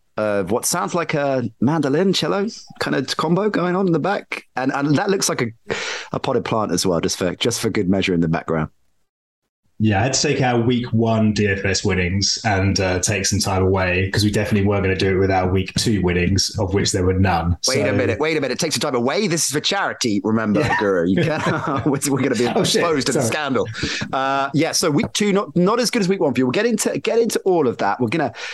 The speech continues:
Speaker 1: most importantly, we'll get everybody set for week three. It's great to see so many of you in the Listener League. If you click the link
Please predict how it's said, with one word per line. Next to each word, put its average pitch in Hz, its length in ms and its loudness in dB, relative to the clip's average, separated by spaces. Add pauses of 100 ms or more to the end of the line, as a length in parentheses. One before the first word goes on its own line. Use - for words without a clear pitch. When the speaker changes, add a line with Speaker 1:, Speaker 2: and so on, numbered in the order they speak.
(180)
Speaker 1:
most 110 340 2
importantly, 92 400 0
we'll 87 160 0
get 82 240 -4 (120)
everybody 92 760 0
set - 360 -2
for 87 220 -2
week 90 320 0
three. 101 360 0
It's 78 120 -4
great 175 240 -2
to - 60 0
see - 120 0
so 156 200 0
many 165 480 2
of 135 120 -2
you 135 380 4 (320)
in 147 200 2
the 127 100 4
Listener 113 340 0
League. 101 320 0
If 110 100 -4
you 127 60 2
click - 240 -4
the 160 120 0
link 147 480 2